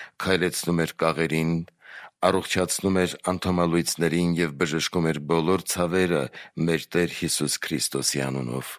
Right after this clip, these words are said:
որով Տիրոջ անունն էր բարձրանում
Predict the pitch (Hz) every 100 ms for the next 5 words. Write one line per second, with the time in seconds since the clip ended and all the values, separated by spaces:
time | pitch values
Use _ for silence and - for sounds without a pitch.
0 | _ _ _ _ _ _ _ _ _ -
1 | 80 73 90 95 117 123 - - - -
2 | - _ - 101 104 101 - - 107 117
3 | 117 95 76 69 82 78 - 80 78 78
4 | 78